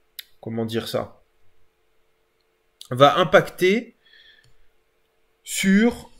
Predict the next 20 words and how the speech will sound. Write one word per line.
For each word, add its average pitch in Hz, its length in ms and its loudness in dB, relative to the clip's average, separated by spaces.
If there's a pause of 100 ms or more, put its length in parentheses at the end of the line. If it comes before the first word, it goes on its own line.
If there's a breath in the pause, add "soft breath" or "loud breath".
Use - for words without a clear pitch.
(1500)
euh, 113 520 -4 (3000 loud breath)
bah, 135 140 6
sur 143 260 0
le, 127 180 4
le, 117 240 0
le, 107 240 -10 (320)
les 127 160 -2
conséquences 156 520 0
économiques 160 520 0
en 117 100 0
fait. - 340 -8 (2250 loud breath)
Donc, 175 420 4 (1500)
voilà. 131 360 6 (800 loud breath)
On 139 140 0
a 139 100 8
des 131 200 2
hétérodoxes 143 640 4
et 131 80 -4
des 127 200 -4
orthodoxes. 131 680 -4